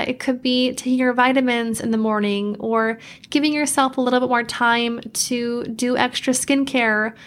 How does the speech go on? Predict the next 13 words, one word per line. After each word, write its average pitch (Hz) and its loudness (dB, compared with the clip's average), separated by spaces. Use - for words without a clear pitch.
going 247 4
on 240 2
daily 254 4
walks, 254 2
making 269 2
sure 247 2
that 240 -2
you 247 0
listen 254 2
to 254 0
your 247 2
favorite 254 2
podcast 277 0